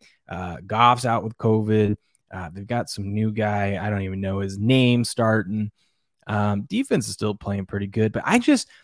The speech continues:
and I was gonna do a video on this. I still need to. I think Matt Ryan is done. I think he's just mailed it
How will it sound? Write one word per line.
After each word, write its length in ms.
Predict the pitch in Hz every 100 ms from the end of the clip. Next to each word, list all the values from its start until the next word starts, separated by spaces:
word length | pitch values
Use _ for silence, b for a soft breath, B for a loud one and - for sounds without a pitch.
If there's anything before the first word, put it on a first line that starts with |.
| b b b -
and 100 | 139
I 40 |
was 140 | 202 220
gonna 120 | 226
do 160 | 165 143
a 60 |
video 240 | 113 120 104
on 100 | 95
this. 160 | 98
I 60 | 110
still 180 | - 113
need 140 | 104
to. 100 | 101
I 60 | 123
think 300 | 156 113 107
Matt 260 | 107 101
Ryan 260 | 104 101 101
is 120 | 98
done. 340 | 98 98 98 104
I 60 |
think 160 | 113 175
he's 200 | 202 160
just 220 | 165 135
mailed 420 | 117 123 139 160
it 140 | 151